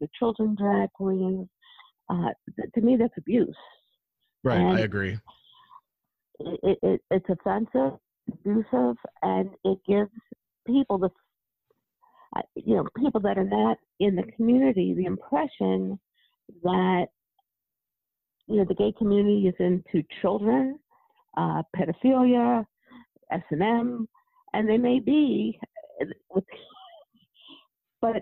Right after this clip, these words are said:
Speaker 1: but it's, it's not the way I think it should be portrayed.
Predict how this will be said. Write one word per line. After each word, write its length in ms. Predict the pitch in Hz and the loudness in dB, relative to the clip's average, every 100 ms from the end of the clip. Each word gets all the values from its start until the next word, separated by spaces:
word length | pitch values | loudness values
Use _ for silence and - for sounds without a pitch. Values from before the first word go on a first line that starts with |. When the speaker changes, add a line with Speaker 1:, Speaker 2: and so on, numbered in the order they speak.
| - | -2
Speaker 1:
but 180 | 196 190 | -4 -2
it's, 280 | 202 208 - - - | -2 -4 -6 -14 -8
it's 180 | 196 - _ _ _ _ _ - | -8 -8 _ _ _ _ _ -6
not 200 | 208 220 | -4 -4
the 80 | 214 | -6
way 300 | 202 220 220 | -4 -4 -4
I 80 | 180 - | -6 -6
think 160 | 214 - _ - | -6 -8 _ -8
it 100 | 190 - | -6 -6
should 160 | 190 | -4
be 240 | 175 185 185 _ _ - | -2 -2 -4 _ _ -2
portrayed. 640 | 185 - 233 294 311 - | -2 -2 -4 -2 -2 -6